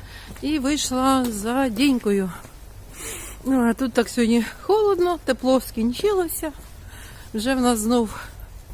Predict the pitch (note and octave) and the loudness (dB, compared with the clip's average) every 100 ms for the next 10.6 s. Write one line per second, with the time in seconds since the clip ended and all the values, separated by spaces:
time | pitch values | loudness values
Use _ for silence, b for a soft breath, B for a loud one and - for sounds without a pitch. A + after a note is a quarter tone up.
0 | B B B - A#3 B3 A3 D4+ F#4+ D#4+ | B B B -2 2 4 4 2 2 0
1 | C#4 - C4 - - A#3+ G#3+ G#3+ A#3+ D4+ | -4 -2 -4 -6 -6 -2 0 0 0 2
2 | F#4 - - - - - B B B B | 0 -2 -12 -14 -16 -16 B B B B
3 | B B - C4 B3+ B3 - A3+ A#3 A3 | B B -2 2 2 2 -2 -4 -4 -2
4 | B3 A#3 - - A#3+ A#3+ G#3+ A#3 - - | 2 4 2 2 0 0 0 0 -2 -2
5 | A#3 G#3 A3 G#3 G#3+ B B B B - | 0 0 0 -2 -4 B B B B -16
6 | - B B B B B - A#3+ C4+ A#3+ | -16 B B B B B -6 -2 0 2
7 | B3 A#3+ G#3+ G#3 - G#3 G3 A3+ G3 - | 2 2 0 -4 -2 0 0 -2 -4 -8
8 | - - - B B B B B B - | -16 -16 -16 B B B B B B -14
9 | - - - - C4 A#3 A3+ G#3+ B3 A#3 | -14 -16 -12 -4 0 0 -2 0 2 2
10 | A3 F4+ G4 - D#4 | 4 4 2 2 0